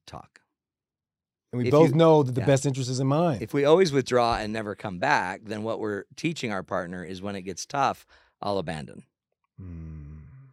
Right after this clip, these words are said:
Speaker 1: Which for some, that's terrifying. And when times are tough, if we always have to talk incessantly on what, when you
Speaker 2: Yeah.
Speaker 1: wanna talk, what we're teaching our partner is it's not safe.
Speaker 2: Hmm.
Speaker 1: So there's always this hand, standoff between,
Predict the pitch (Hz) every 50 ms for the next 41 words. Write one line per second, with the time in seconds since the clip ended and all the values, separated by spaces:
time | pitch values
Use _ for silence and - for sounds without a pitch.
0 | _ _ - - 95 - - - 95 - - 202 185 156 117 101 90 - - -
1 | - 107 95 82 - - - - 98 - _ _ _ _ _ _ _ _ _ _
2 | - 143 147 170 170 170 156 - - 107 117 113 104 - 131 120 117 113 98 110
3 | 104 90 - - 131 113 107 98 - - - - 107 - 120 120 - _ - 139
4 | 147 147 147 139 120 - 120 107 104 - - - - 117 113 107 113 117 _ -
5 | 110 101 - - - 113 104 - 117 - 104 104 95 95 95 95 98 98 78 -
6 | _ _ _ - 110 101 101 98 92 98 101 98 101 101 101 98 - 95 92 110
7 | 120 - _ _ _ _ _ _ - - 113 98 110 - - 143 139 - 123 107
8 | 98 90 - - 98 92 87 98 98 92 82 85 87 - - 101 85 71 - -
9 | - 101 82 - - _ _ _ _ _ _ _ - 101 98 95 90 87 85 85
10 | 82 80 107 110 113 107 135 147 165 147 139 117 - - 123 127 123 123 87 -
11 | - - 123 120 127 127 113 104 92 92 - - 90 - 104 101 92 82